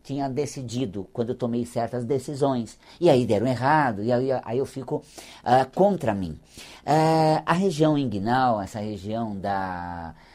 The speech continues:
da virilha, é, creio que seja ali, porque a íngua, ela ocorre, é, nos gânglios linfáticos.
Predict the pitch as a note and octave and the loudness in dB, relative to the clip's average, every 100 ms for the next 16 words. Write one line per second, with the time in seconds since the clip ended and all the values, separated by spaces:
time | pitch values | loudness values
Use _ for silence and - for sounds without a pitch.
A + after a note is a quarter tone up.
0 | - F2 G#2+ G#2 G#2 F#2 G2+ A2+ C3+ A#2+ | -20 -8 -6 -4 -6 -8 -6 -2 -2 -2
1 | G2+ F2+ - _ - - G#2 G#2+ G#2+ - | -4 -6 -10 _ -20 -10 -8 -6 -8 -10
2 | C#3 C#3+ C#3 D3 - - C3 B2+ C#3+ C3 | -8 -6 -8 -12 -14 -6 -4 -2 -2 -2
3 | A#2 A#2 - F#2+ A#2 A2+ A#2 B2+ C3+ C3+ | -2 -2 -4 -8 -4 -4 -4 -2 0 0
4 | A#2+ A#2+ B2+ C3+ - A2 A2 A#2 C3 A#2+ | 0 2 0 -2 0 2 2 0 -4 -6
5 | - - - - G2+ G#2 A2 A2+ A2 A2 | -14 -20 -20 -12 -2 0 0 0 0 -2
6 | G#2+ A2 A2 G#2+ A2+ G2+ F#2 B2+ C3+ G#2 | -4 -8 -6 -4 -2 0 4 4 4 0
7 | F#2 F#2+ F#2 - C#3+ A#2+ - - E2 | -2 -4 -4 0 2 2 -2 -14 -16